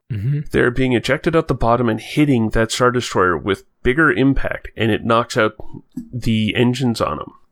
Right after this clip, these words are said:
Speaker 2: That's using terrain, and they're also doing a gunnery check to have fun with it. But considering that would be, if I were doing it, a minion group, they're doing the maneuver of piloting over the ship, and they're also doing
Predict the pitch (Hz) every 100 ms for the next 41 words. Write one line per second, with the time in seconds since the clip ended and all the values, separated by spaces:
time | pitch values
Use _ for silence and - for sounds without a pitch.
0 | - 139 139 - 156 160 165 151 - 147
1 | 160 104 - 117 110 107 104 98 107 101
2 | 95 92 87 85 87 104 143 151 113 87
3 | - - - 101 80 _ - - 98 -
4 | - 143 147 - - - - - 101 -
5 | _ _ _ - 127 117 165 165 135 127
6 | 123 110 110 110 107 _ - 104 - 85
7 | 92 80 76 76 131 - - 95 95 85
8 | 76 - - - - _ _ - 123 120
9 | 143 175 151 131 123 165 156 139 113 110
10 | - - 113 113 104 95 110 92 78 -
11 | 196 123 - - - - 180 160 123 123
12 | 120 131 120 110 110 113 110